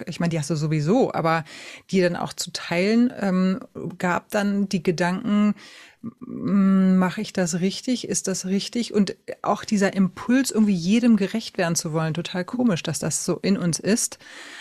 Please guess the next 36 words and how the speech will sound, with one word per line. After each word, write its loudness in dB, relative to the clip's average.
Ähm, 2
aber 2
da, 2
das -2
ist -2
dann 6
wirklich 0
einfach -2
nur, 4
nur 4
Frage -2
des 0
Machens. 2
Ähm, 4
genau 2
wie 4
du 2
sagst, 0
ich -6
hab -6
dann -2
einfach -2
gemacht, 0
weil 0
ich -2
wusste, 2
es -4
ist -4
wichtig, -2
äh, 0
für -2
mich 0
auch -2
als -6
nächsten -2
Schritt. -4